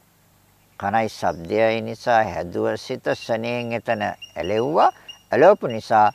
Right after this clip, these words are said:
අරමුණ හෙව්වා. අරමුණ හොයන්න යන්නේ එක චිත්තක්ෂණයයි, ඒ චිත්තක්ෂණයත් තුළ අරමුණු ලැබෙනවා.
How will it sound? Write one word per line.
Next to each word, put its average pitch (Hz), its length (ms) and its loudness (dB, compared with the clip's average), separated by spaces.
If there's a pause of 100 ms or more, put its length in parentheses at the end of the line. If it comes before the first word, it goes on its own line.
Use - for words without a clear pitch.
(400)
අරමුණ 135 460 0
හෙව්වා. 92 440 -8 (1700)
අරමුණ 190 280 6
හොයන්න 160 460 6
යන්නේ 208 320 4
එක - 120 0
චිත්තක්ෂණයයි, 185 1000 2
ඒ 226 80 4
චිත්තක්ෂණයත් 214 680 2
තුළ 359 160 0
අරමුණු 190 360 0
ලැබෙනවා. 78 480 -4